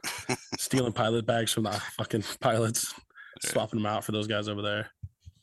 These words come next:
Speaker 1: <laughs>
Speaker 2: Their pilots didn't get pilot bags. So they were always, "Oh, if you get me a pilot bag, you know, I'll give you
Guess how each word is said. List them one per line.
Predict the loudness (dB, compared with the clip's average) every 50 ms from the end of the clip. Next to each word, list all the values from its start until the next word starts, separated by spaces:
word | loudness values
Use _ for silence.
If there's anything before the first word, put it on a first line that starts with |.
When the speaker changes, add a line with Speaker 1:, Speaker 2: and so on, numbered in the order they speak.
| -20 -20 _ _ -20 _ -6
Speaker 1:
<laughs> | -6 -4 -4 -4 -4 -4 -6 _ _ _ -20 -18 -18 -6 -4
Speaker 2:
Their | -2
pilots | 0 2 2 2 2 2 2
didn't | 2 2 2
get | 0 0
pilot | 2 2 2 0
bags. | 0 -2 -4 -6 -8 -10 -10 -14 _ _ _ _
So | -10 -6 -2 0
they | 0
were | 2 2 2
always, | 2 2 2 0 0 -2 -4 -8 -10 _ 0
"Oh, | 2 2
if | 2 4
you | 2
get | 0 0
me | 0 0
a |
pilot | 0 2 0 2 2
bag, | 0 0 0 -2 -4 -6 _ _ _ _ -2
you | 0 0
know, | 0
I'll | 0
give | -2 -2 -2 -2
you | -2 -2 -4 -4 -6